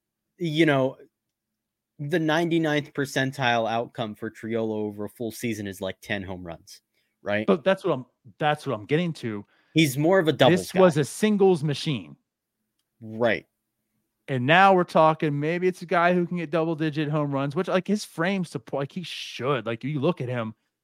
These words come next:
Speaker 2: he should be able to hit double-digit home runs, right? Like, this isn't just, like, some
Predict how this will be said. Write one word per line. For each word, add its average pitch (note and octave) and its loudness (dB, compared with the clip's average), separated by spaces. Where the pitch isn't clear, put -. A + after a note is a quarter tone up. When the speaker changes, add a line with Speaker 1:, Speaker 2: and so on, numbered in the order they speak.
Speaker 2:
he F3+ -2
should F#3+ 2
be C3+ -4
able G#2+ -2
to F2 -8
hit B2 -8
double-digit G#2 -6
home G#2+ 0
runs, G#2+ -4
right? B2 2
Like, A#2 -8
this C#3 -2
isn't C#3 -2
just, C3 -4
like, B2 -2
some A2+ -8